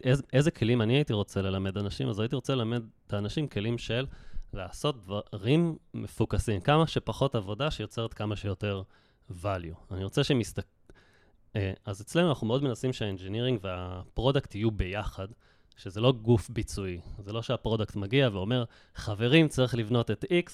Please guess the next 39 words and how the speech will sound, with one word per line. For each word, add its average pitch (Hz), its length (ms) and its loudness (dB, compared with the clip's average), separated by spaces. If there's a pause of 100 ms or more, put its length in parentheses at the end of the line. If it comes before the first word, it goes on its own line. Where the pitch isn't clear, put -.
(160)
אה, 113 220 2
מתי, 113 160 2 (180)
מתי 143 220 4
זה 135 80 4
יהיה 127 80 6
מוכן? 165 480 6 (120)
תודה 110 280 0
רבה, 98 260 -4 (120)
תחזרו." 90 400 -8 (500)
לא, 151 120 2
אנחנו 120 160 0
מנסים 117 240 0
שזה 113 260 -4
יהיה 113 80 0
משולב 110 560 -2
מאוד, 101 380 -2 (580)
אה, 104 260 -6
ואני 113 220 2
מאוד 131 260 4
הייתי 127 180 2
שמח 117 380 0
שמפתח 110 640 0
יגיד, 120 220 2 (880)
"אין 110 120 -2
לי 110 80 -2
שום - 240 -4
מושג 143 280 -2
למה 127 100 0
אנחנו 117 180 -2
בונים 101 160 0
את 120 80 -4
הדבר 101 280 -2
הזה, 143 140 -2
וזה 107 120 -4
נראה 98 160 -2
לי 110 60 -2
בזבוז 95 500 -4
זמן 95 300 -4 (260)
אטומי", 156 400 6